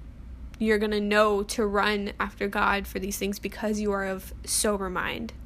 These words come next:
All right, so whether you're listening to this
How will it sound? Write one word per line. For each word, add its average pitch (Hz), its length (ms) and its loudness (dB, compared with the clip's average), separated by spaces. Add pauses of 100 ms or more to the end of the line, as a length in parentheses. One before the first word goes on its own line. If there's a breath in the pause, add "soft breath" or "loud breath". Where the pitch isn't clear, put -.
(2750 loud breath)
All 220 60 -4
right, 226 320 -2
so 220 240 4
whether 247 840 4
you're 233 200 2
listening 302 380 2
to 294 160 0
this 233 380 2